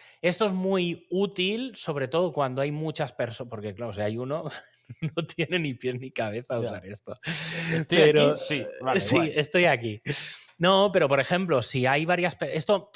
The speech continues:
Speaker 1: también va muy relacionado con todo lo que va a venir en WordPress siete, del tema del real-time collaboration y
Speaker 2: Claro, yo
Speaker 1: demás.
Speaker 2: creo que va por ahí el tema.
Speaker 1: Sí, entonces, sí, sí, básicamente, ¿eh? Entonces, básicamente, eh, la idea es que tiene varios,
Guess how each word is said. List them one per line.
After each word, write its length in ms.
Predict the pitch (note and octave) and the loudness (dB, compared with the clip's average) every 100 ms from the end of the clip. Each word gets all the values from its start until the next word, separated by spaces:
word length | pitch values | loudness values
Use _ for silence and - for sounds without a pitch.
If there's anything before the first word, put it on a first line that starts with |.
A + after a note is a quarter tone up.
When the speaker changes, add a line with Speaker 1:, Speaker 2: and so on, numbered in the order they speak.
| - - | -10 -6
Speaker 1:
también 340 | C#3 D#3+ F3 | -2 -2 0
va 80 | D#3+ | 0
muy 140 | F3 | 0
relacionado 640 | F3+ F3 C#3+ D3 C#3 E3+ E3+ | 0 0 0 -4 0 0 0
con 180 | C3 | -4
todo 220 | A2+ C3 D3+ | -2 -2 -2
lo 80 | |
que 80 | D3 | 0
va 100 | C3 | 0
a 40 | B2+ | 0
venir 220 | C3 C3+ | -2 -4
en 100 | C3 | -2
WordPress 360 | B2+ B2 A#2+ | -4 -2 -6
siete, 380 | - D3 D#3 A#2 | -2 -2 0 -2
del 200 | G2+ F#2+ | -2 -6
tema 300 | A2 A2 B2 | -8 -4 -2
del 380 | B2 A#2+ A#2+ A#2+ | -2 -2 -2 -4
real-time 500 | B2+ A#2+ A#2 B2 A#2+ | -4 -4 -4 -4 -4
collaboration 720 | A#2+ A2+ A2 B2+ E3 D#3 C#3+ | -4 -2 -2 0 -2 -4 -4
y 40 | C3 | 0
Speaker 2:
Claro, 100 | B2+ | 0
yo 60 | |
Speaker 1:
demás. 200 | C3 D3+ D3+ | 0 0 -2
Speaker 2:
creo 100 | B2 | 0
que 60 | B2+ | 2
va 60 | A2+ | 2
por 120 | A2+ | -2
ahí 180 | G2+ G#2 | -4 -6
el 120 | F#2 | -8
tema. 220 | F#2+ F#2+ | -12 -10
Speaker 1:
Sí, 360 | F#2 D3 A2+ F2+ _ - | -4 -2 -2 -6 _ -8
entonces, 480 | A#2+ B2+ D3 D#3 - | -2 0 2 0 -6
sí, 220 | - B2+ | -6 -4
sí, 260 | - F#2+ F2 | -4 -10 -14
básicamente, 680 | F2 - G2 F2+ F2+ G2 A#2 | -18 -14 -12 -12 -16 -14 -14
¿eh? 80 | - - - - | -14 -16 -18 -10
Entonces, 300 | C#3+ C#3 E3 | -2 2 2
básicamente, 920 | E3 D#3+ D#3+ D#3 E3+ F3 F#3+ G3+ G#3+ - | 2 0 0 2 0 0 2 2 0 -2
eh, 680 | C#3 C3 C3 C3 B2+ B2+ B2+ | -2 0 2 0 0 -2 -2
la 180 | C3+ B2+ | -2 0
idea 340 | C3 D#3+ E3 D3+ | 0 2 2 0
es 180 | A#2+ | -4
que 140 | - A#2 | -4 -4
tiene 360 | C#3+ E3+ D#3 | -2 -2 0
varios, 1160 | B2 C3+ C#3+ C#3+ C#3+ C#3 C#3 C3+ B2+ B2+ B2+ | 0 -2 -2 -2 -2 -2 -2 -4 -6 -6 -8